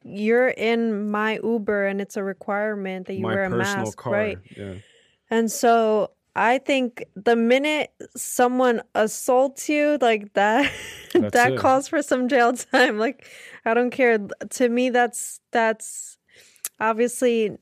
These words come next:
Speaker 1: not, like, super, you know, severe assault, but you're still, like,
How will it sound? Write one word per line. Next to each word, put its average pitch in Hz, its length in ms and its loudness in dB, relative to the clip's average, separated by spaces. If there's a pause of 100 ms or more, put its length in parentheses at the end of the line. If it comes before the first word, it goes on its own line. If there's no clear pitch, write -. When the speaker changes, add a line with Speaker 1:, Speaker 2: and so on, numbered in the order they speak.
Speaker 1:
not, 214 440 0
like, 208 240 0 (220)
super, 208 1080 -2
you 202 180 -6
know, 190 200 -2
severe 190 840 -2
assault, 196 720 -2
but 175 360 -2
you're 202 140 -6
still, 196 440 -2
like, 190 320 -4